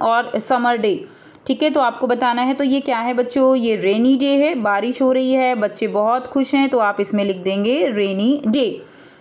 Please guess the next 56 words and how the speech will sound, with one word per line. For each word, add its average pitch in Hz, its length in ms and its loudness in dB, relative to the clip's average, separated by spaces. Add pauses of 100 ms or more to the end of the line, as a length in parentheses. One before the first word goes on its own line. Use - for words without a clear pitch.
(160)
The 254 160 2 (120)
kids 349 280 2
are 262 240 2
getting 220 380 0 (100)
wet 262 300 0
and 220 240 -2
enjoying 190 440 -2
the 233 300 0
rain। 226 300 0 (280)
बच्चे 214 320 0
जो 285 200 4
हैं 294 240 2
वो 226 200 2
भीग 226 320 0
रहे 285 240 2
हैं 294 200 4
और 208 380 0
rain 233 360 2
को 233 180 0
enjoy 202 480 0
कर 294 280 0
रहे 202 340 2
हैं, 180 320 -2 (240)
तो 208 60 2
इसमें 226 220 0
आप 202 220 0
लिख 196 100 -2
देंगे 220 440 0
rainy 214 400 0
day। 185 280 0 (280)
ठीक 226 180 -4
है, 381 360 -4 (680)
Next 214 320 -2
देखिए, 247 400 0
number 226 360 0
two 269 180 0
आपको 247 340 2
दिया 240 240 2
गया 240 180 2
है, 254 140 0
तो 262 100 0
video 247 300 2
pause 226 340 0
करके 240 260 -2
बेटा 277 260 0
इसको 226 280 -4
आप 196 220 0
लिख 214 180 -4
लीजिए। 247 240 0
आपको 233 320 0
ये 247 120 0
copy 233 260 -2
में 247 140 2
कैसे 254 300 -2
लिखना 269 300 2
है, 302 180 2